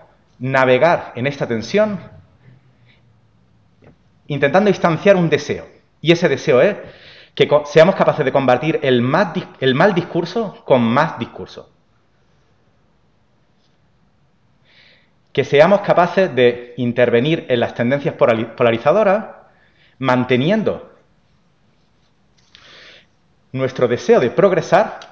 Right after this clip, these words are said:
sin sacrificar aquello que nos parece necesario para la condición democrática, que entre otras cosas es la deliberación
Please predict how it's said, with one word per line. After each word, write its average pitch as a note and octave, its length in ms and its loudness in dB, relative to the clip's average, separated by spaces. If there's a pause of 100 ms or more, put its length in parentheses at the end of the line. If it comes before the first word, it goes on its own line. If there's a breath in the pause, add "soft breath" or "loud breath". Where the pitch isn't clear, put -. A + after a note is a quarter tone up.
(1300 soft breath)
sin E3 240 0
sacrificar C#3 580 0
aquello F3+ 280 0
que D3+ 80 -2
nos A#2+ 100 -2
parece D3 460 -2
necesario D#3 680 -2 (380 loud breath)
para A#2+ 160 4
la B2 60 2
condición B2+ 340 -2
democrática, C3 640 -4
que - 100 -14
entre G2 200 -10
otras - 240 -6
cosas D3 300 -2
es E3 160 -4 (380 soft breath)
la F#2 180 -10
deliberación G#2+ 720 -8